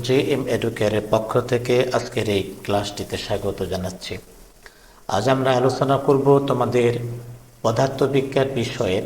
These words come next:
অধ্যায় এক থেকে চট্টগ্রাম বোর্ড দুই হাজার চব্বিশ সালে আসা সৃজনশীল প্রশ্ন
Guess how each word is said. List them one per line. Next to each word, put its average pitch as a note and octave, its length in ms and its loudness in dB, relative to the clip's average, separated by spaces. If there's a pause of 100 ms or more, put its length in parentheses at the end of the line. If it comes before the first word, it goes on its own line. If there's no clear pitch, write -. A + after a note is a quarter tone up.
(120)
অধ্যায় A#2+ 400 0
এক B2 400 -2
থেকে G#2 400 -2 (480)
চট্টগ্রাম C#3 600 2
বোর্ড C3+ 460 0
দুই B2+ 180 0
হাজার A#2+ 640 -2
চব্বিশ B2+ 520 -4
সালে A#2 200 0
আসা G#2+ 420 0
সৃজনশীল C3+ 800 -2
প্রশ্ন A#2+ 340 -2